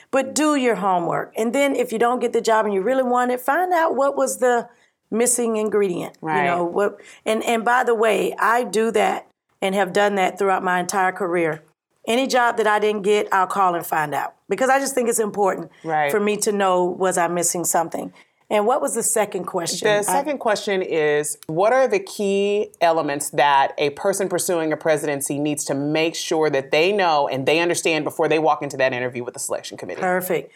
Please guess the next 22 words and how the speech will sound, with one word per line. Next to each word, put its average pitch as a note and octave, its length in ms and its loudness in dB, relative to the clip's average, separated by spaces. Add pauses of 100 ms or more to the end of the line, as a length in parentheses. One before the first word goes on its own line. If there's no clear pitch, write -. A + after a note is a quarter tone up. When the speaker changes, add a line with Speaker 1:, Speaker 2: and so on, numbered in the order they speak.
(340)
Speaker 1:
I G3 140 2
think A#3+ 320 -2
that F3+ 580 0
you'll F#3 320 0
never A3 380 2
know F#3+ 580 2
every F#3+ 340 2
element F3+ 380 0
of E3 80 -4
being E3+ 220 -2
a D#3+ 40 -2
president, D#3+ 520 -4 (500)
but F#3 140 0
you G#3 120 0
need B3 260 0
to G#3+ 100 2
have F3 400 2 (100)
every G3 400 0
element F3+ 400 0
of D#3+ 100 -8
being F3 200 -2
relatable, F#3+ 800 -2